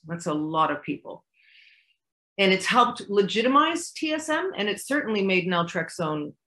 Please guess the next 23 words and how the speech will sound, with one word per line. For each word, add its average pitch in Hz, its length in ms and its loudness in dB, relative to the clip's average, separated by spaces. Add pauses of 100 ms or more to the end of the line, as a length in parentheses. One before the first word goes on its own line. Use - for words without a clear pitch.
uh, 95 160 -10
more 185 300 2
of 156 80 0
a 156 60 -4
household 147 520 -4
name. 143 460 -6
So - 200 -6
I'm 202 240 -2
really 170 260 2
happy 139 540 -4
that 147 140 -4
they 143 100 -4
gave 143 240 -6
me 139 140 -10
that 143 160 -4
opportunity, 143 880 -12
and 151 80 -10
a 139 100 -12
big 165 220 -6
thanks 143 280 -10
to 135 100 -18
them 139 180 -8
again. 139 380 -10